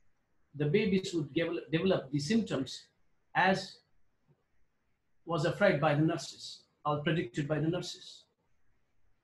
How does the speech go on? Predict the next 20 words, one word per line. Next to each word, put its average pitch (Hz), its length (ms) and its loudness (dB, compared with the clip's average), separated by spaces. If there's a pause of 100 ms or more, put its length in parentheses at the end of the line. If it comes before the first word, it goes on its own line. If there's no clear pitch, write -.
(220)
And 185 160 6
simply 240 300 2
put, - 380 -2
we 214 180 4
call 202 180 6
it 196 140 4
intuition 214 680 4 (880)
or 160 100 4
sixth - 380 -4
sense - 440 -2 (920)
or 196 80 2
something 240 420 4
else. 180 380 0 (1600)
But 190 340 2
cognitive 226 520 4 (240)
psychology 170 760 2 (520)
debunks 180 520 2 (840)
all 196 200 6
these 185 200 2
notions. - 600 -4